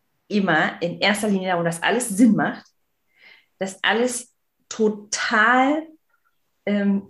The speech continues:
effizient ist, <laughs> ja, sondern es geht um ein Gefühl.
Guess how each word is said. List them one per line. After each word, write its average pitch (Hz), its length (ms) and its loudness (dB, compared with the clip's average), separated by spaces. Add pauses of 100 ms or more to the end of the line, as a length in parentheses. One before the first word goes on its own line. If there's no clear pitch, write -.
(140)
effizient 226 720 4
ist, - 300 0 (220)
<laughs> - 580 0 (260)
ja, 180 320 0 (1500)
sondern 240 360 4
es 226 160 -4
geht 233 200 0
um 214 100 2
ein 202 140 4
Gefühl. 196 460 -4